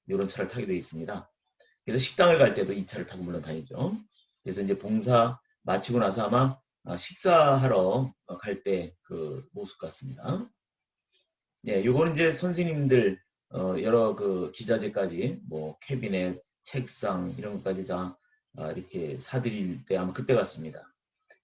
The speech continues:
어, 그리고 이때 아마 태국에서 선풍기도 사다가 교실에, 예, 설치해준 그런 때 같은데요. 어, 애기들이, 요 애들이 이 학교에, 예, 나름 그 학생의 간부들입니다. 다들 똘망똘망하죠. 어, 그리고 요 분이 바로,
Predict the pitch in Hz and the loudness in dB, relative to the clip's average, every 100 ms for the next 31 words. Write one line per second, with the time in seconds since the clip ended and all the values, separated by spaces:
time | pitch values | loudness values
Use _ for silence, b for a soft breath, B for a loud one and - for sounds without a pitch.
0 | - 82 - 117 117 123 - 123 110 110 | -16 -14 -10 -4 0 0 2 4 4 4
1 | 107 104 175 165 143 135 175 170 170 131 | 0 -2 -4 0 0 0 -2 -2 -2 -2
2 | 113 - 87 85 127 - _ _ _ _ | -4 -2 -2 0 -2 -4 _ _ _ _
3 | - 101 98 101 90 - _ _ - 131 | -8 -6 -2 0 0 -2 _ _ -14 -10
4 | - - 123 - 104 95 90 80 - 107 | -8 -4 -4 -2 -2 -2 -6 -8 -8 -2
5 | 110 98 95 82 - 85 82 143 - _ | -2 0 -2 -2 -6 -6 -2 -2 -4 _
6 | _ b b - 104 98 117 131 135 139 | _ b b -8 -2 2 4 4 4 4
7 | 143 139 135 156 165 - _ _ 131 135 | 6 6 6 2 2 -2 _ _ 0 2
8 | 127 - 117 131 - - _ _ - 85 | 2 2 4 4 2 -4 _ _ -6 -4
9 | 85 95 120 123 110 95 - - 131 - | -2 2 4 4 4 0 -2 0 2 2
10 | 117 139 131 92 78 82 80 _ - - | 0 0 2 0 -4 -8 -10 _ -20 -14
11 | - 101 113 139 143 139 131 110 135 104 | -10 -6 -6 -4 -4 0 0 2 0 0
12 | 98 - _ _ _ _ _ _ - 95 | -2 -4 _ _ _ _ _ _ -8 -4
13 | - 120 123 131 135 135 127 117 123 135 | 0 2 6 6 6 4 6 8 8 4